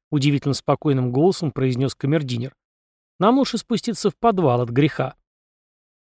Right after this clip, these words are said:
Вышедший из-за спины слуги человек вдруг навёл дуло пистолета вправо от меня. Не скрою, что немного испугался. Одновременно отмечаю, что это Демьян, обозник, сопровождавший нас в Холмогоры.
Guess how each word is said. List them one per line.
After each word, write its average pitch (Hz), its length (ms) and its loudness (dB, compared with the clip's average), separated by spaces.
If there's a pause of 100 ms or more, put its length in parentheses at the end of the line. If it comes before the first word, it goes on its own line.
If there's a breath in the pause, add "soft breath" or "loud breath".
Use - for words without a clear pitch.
(400)
Вышедший 151 600 2
из-за 131 200 0
спины 143 360 0
слуги 143 360 -2
человек 143 440 2
вдруг 139 260 -2
навёл 143 240 4
дуло 143 240 2
пистолета 139 560 0
вправо 131 420 2
от 127 120 -4
меня. 165 340 0 (880)
Не 262 140 2
скрою, 262 380 4
что - 180 -4
немного 131 360 0
испугался. 131 680 -6 (280)
Одновременно 156 540 4
отмечаю, 156 500 2
что - 140 -4
это 151 100 -6
Демьян, 156 520 2 (100)
обозник, 156 540 2
сопровождавший 135 800 0
нас 131 200 0
в - 60 -16
Холмогоры. 143 720 0